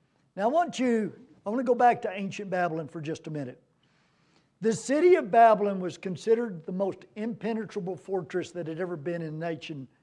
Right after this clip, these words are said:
in the ancient world. Its walls were eighty-five feet thick.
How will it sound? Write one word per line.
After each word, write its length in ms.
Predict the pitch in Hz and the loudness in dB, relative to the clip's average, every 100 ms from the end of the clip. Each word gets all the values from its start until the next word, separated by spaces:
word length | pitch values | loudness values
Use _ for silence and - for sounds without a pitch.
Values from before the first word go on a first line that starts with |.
| _ | _
in 60 | 160 | -6
the 100 | 156 | -4
ancient 300 | 156 - 160 | -6 -12 -10
world. 380 | 143 135 - _ _ _ _ _ _ _ _ | -8 -8 -10 _ _ _ _ _ _ _ _
Its 240 | 226 233 190 | 2 2 4
walls 460 | 247 294 294 185 | 8 10 8 6
were 160 | 208 - 214 | -4 -8 -4
eighty-five 800 | 240 285 - _ 214 202 196 - | -2 -2 -6 _ 2 2 0 -4
feet 200 | 196 196 | -10 -8
thick. 380 | - 160 - - | -8 -8 -8 -20